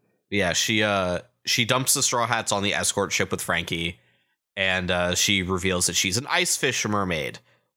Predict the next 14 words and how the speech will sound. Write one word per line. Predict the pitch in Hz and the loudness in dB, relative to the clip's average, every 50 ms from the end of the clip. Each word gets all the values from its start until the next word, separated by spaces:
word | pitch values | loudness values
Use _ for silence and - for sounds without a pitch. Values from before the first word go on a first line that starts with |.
| - - | -12 -8
who | - 117 | -8 -4
wear, | 107 113 113 113 113 117 - | -2 0 0 0 0 0 -2
at | 107 110 - - - | -2 -4 -4 -4 -2
thirty, | 160 175 175 135 110 110 110 | 0 0 2 2 2 0 0
their | 107 110 113 127 127 | 2 2 0 0 0
tails | - 127 117 107 104 - | -2 -2 -2 0 0 0
split | - - - 104 101 | -2 -2 0 0 0
in | 101 101 | 0 0
two | 95 - - 92 85 95 | -2 -2 -2 -2 0 0
and | 101 104 | 0 0
they | 104 | 0
walk | 98 85 87 85 - - | -2 -2 -2 -4 -2 -2
on | 113 123 | -2 -2
land. | 143 156 165 147 117 98 87 76 65 65 - | 0 0 0 0 0 0 -2 -6 -8 -12 -16